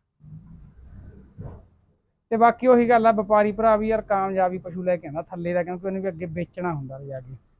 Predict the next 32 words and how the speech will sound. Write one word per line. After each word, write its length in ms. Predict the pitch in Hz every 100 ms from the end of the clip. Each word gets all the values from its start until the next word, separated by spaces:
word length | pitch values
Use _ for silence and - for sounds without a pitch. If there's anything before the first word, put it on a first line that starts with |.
| _ _ _ _ _ -
ਉਹ 120 | 196
ਸੀਨ 220 | 214 214 196
ਤਾਂ 120 | 214
ਹੁੰਦਾ 240 | 190 185
ਨਹੀਂ 100 | 190
ਵੀ 60 | 196
ਉਹਨੇ 140 | 202
ਕੋਈ 100 | 208 208
ਪਸ਼ੂ 180 | 202 196
ਨੂੰ 120 | 196
ਪੜਨ 200 | 190 185
ਲਾਉਣਾ 340 | 208 208 196
ਹੁੰਦਾ, 180 | 196 196
ਉਹਨੇ 180 | 185 190
ਵੀ 80 | 220
ਵਿਕਰੀ 360 | 208 214 214
ਵਾਸਤੇ 300 | 208 208 -
ਲਿਆਉਣਾ 240 | 214 226 220
ਹੁੰਦਾ। 360 | 214 214 214 214 _ _ _ _ _ -
ਤੇ 100 | 233
ਜੋੜਾ 420 | 190 226 226 233
ਫਿਕਸ 340 | 233 220 -
ਜਾਂ 160 | 247 254
ਬਾਈ 220 | 233 233
ਕਹਿੰਦਾ 220 | 220 233
ਇੱਕ 160 | 233 -
ਲੱਖ 200 | 269 285
ਦਾ 100 | 269
ਹੋ 80 | 254
ਜੂ 100 | 240
ਬਾਈ 160 | 226
ਇਹ? 60 | 208